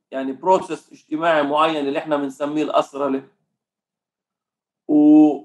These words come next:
وعلى مستوى العاطفة وعلى مستوى الانتماء بشكل دائم إحنا كنا بال-، يعني،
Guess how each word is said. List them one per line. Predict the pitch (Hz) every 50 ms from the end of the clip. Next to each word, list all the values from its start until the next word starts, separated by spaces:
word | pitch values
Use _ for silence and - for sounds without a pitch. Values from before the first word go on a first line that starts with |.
| - _ -
وعلى | 151 151 151 151 151 147
مستوى | 143 143 143 135 - _ - 233 233 220 202 185
العاطفة | 165 175 160 170 180 185 185 - - 135 135 - 139 131 131
وعلى | 127 123 131 127
مستوى | 131 135 131 - - 185 180 170 170
الانتماء | 160 151 127 131 143 135 - 151 147 156 160 156 131
بشكل | 131 135 131 - 170 160 - 156 151 143 139
دائم | 147 165 165 160 160 151 - -
إحنا | 147 - - 151 147
كنا | 147 - 175 165 156 156 156 156 151 151 - _ _ _ _ _ _ _ _ _ _
بال-، | - 143 143 135 135 - -
يعني، | 139 139 139 139 135 110 127 123 -